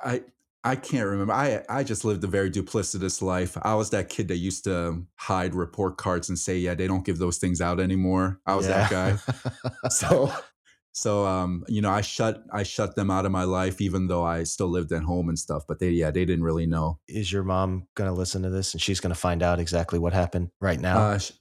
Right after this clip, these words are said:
Speaker 1: she might. There need, might need to be some blocking going on, but
Speaker 2: <laughs> So when you took that year off, was this a,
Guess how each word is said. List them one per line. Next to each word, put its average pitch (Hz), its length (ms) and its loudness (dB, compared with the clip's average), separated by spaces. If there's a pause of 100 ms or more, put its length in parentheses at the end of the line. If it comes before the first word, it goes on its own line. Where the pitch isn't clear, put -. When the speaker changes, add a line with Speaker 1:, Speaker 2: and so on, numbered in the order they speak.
Speaker 1:
she - 260 -2
might. 101 420 2
There 107 100 2
need, 110 340 0
might 110 180 2
need 98 140 0
to 85 60 -2
be 98 100 0
some 95 180 0
blocking 87 480 0
going 82 320 -2
on, - 280 -6
but 440 340 2
Speaker 2:
<laughs> - 640 -6 (800)
So - 140 4
when 131 140 4
you 151 80 2
took - 300 0
that 123 220 6
year 120 260 2
off, 101 600 2 (160)
was 104 320 0
this 113 460 0
a, 95 600 0